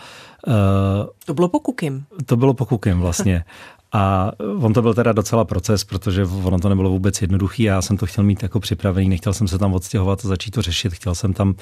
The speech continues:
Speaker 1: eh, jít pracovat do nějakého studia. A, eh, takže jsem tam jako opakovaně vyjížděl, trávil jsem tam čas, někdy týden, někdy tři týdny, prostě jak jsem, když se mi naskytl nějaký prostor mezi projektama.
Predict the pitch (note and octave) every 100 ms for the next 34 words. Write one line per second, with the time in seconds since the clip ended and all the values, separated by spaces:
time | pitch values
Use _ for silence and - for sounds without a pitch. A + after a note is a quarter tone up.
0 | - - - - - - - A#2+ G2+ G2
1 | F#2+ - - - A#2+ F#2+ G2 F#2+ A2 G2+
2 | G2 F#2+ E2+ G#2+ - - F#2+ F2+ F#2 G2+
3 | - - - _ - F#2+ F#2+ F#2+ F#2 G2
4 | F3+ A#2+ G2+ B2 - _ _ G#2 G2 G2
5 | A2 G#2+ G2+ E3 A#2+ G2+ G#2+ A2 G#2 G2
6 | F#2 G#2 G2+ G2 F#2+ F#2+ - G2 G#2 F#2+
7 | F#2 F#2 - - _ _ - F#2+ E2 F2
8 | F#2+ F#2+ G2+ F#2+ E2 E2+ E2 - - -
9 | - G2+ G2+ G2 G2+ G#2 G2+ - F#2 -
10 | A2 G2 F#2 F#2 - G2 F#2 - G2 G#2
11 | G2 F2 A2 G2+ F#2 - G2 G2 G2+ F#2+
12 | F2 G2 F#2+